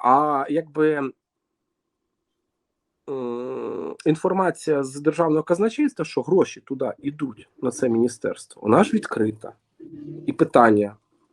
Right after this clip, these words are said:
що це робиться? Так само, розумієте, я, м, ще раз ставлю питання перед суспільством в тому, що важливість цього міністерства. Вже як мінімум один мільйон людей повернеться, і їм потрібна буде допомога.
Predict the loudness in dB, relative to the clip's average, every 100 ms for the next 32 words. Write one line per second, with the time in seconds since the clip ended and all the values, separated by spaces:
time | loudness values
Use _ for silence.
0 | _ -18 -2 -2 2 4 4 0 -10 -20
1 | -20 _ _ _ -20 -20 _ -6 -4 4
2 | 6 8 8 6 4 4 2 2 -2 -2
3 | -2 -4 _ _ _ _ -6 0 0 0
4 | -2 -6 _ _ _ _ -12 -2 -2 -2
5 | -6 -2 0 0 -2 -2 -6 -2 -2 -2
6 | -4 -6 -6 -12 -10 -10 -6 0 2 2
7 | 0 -2 0 0 0 2 0 0 -2 -2
8 | 0 0 -4 -6 -10 -10 -20 _ _ _
9 | _ _ _ _ _ _ _ -8 4 6
10 | 6 4 2 2 0 -2 -4 -2 0 0
11 | -2 -4 -6 -6 -6 -6 -6 -6 -4 -6
12 | -10 -14 -8 -6 -6 -10 -12 -14 -16 -18
13 | -20 -20 -20 _